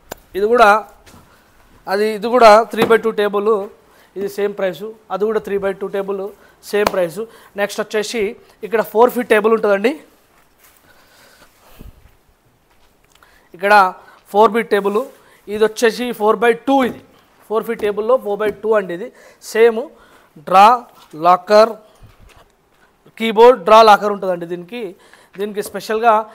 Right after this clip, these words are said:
మన దగ్గర త్రీ బై టూ ట్వంటీ ఫోర్ హండ్రెడ్ మాత్రమే. ప్రైస్ వచ్చి ట్వంటీ ఫోర్ హండ్రెడ్ మాత్రమే. మన దగ్గర చాలా టేబుల్స్ ఉంటాయి, ఫైవ్ ఫీట్ టేబుల్స్ ఉంటాయి, ఫైవ్, ఫైవ్ బై టూ టేబుల్ ఉంటుందండి మన దగ్గర కంప్లీట్గా.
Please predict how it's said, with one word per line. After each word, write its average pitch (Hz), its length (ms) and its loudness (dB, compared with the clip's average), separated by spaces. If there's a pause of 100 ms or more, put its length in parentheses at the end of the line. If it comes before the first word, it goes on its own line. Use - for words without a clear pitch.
(280)
మన 196 100 -4 (100)
దగ్గర 208 240 -2 (240)
త్రీ 208 200 -8
బై 214 80 -2 (120)
టూ 220 60 -6 (400)
ట్వంటీ 214 320 -6
ఫోర్ 220 180 -4
హండ్రెడ్ 196 260 -10
మాత్రమే. 156 380 -14 (500)
ప్రైస్ 202 220 -2
వచ్చి 202 200 -10
ట్వంటీ 202 220 -8
ఫోర్ 202 140 -6
హండ్రెడ్ 180 220 -12
మాత్రమే. 170 320 -12 (420)
మన 180 160 -8
దగ్గర 202 160 -4 (100)
చాలా 190 240 2
టేబుల్స్ 208 320 -4
ఉంటాయి, 220 180 -2 (320)
ఫైవ్ 202 180 2
ఫీట్ 220 200 -6
టేబుల్స్ 208 320 -2
ఉంటాయి, 196 220 -4 (380)
ఫైవ్, 214 180 4 (220)
ఫైవ్ 220 240 4
బై 247 60 6 (100)
టూ 254 60 -2 (120)
టేబుల్ 226 320 2
ఉంటుందండి 208 400 -2
మన 202 160 -6
దగ్గర 214 180 0 (560)
కంప్లీట్గా. 214 580 0